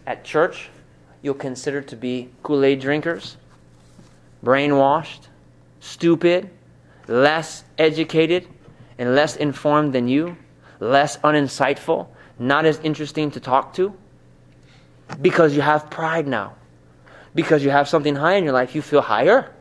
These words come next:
than everybody else around you. You don't want to be corrected. You think the pastor,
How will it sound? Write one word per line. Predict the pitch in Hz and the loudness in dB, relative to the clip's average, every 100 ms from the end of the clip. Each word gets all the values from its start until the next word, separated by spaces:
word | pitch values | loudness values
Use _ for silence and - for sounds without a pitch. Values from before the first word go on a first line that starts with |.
| - | -4
than | 123 | 0
everybody | 120 135 135 135 | 2 2 2 4
else | 143 226 | 4 4
around | 349 427 427 | 2 2 4
you. | 427 - - - _ _ _ - - - | 2 0 -8 -20 _ _ _ -20 -12 2
You | 233 | 6
don't | 226 | 6
want | 220 | 6
to | 202 | 4
be | 208 | 2
corrected. | 202 180 196 - 254 269 - - - - - | 4 4 4 -2 -6 -6 -16 -20 -20 -14 0
You | 214 | 2
think | 190 | 4
the | |
pastor, | - 165 190 - 220 233 | 2 0 0 -2 -2 -2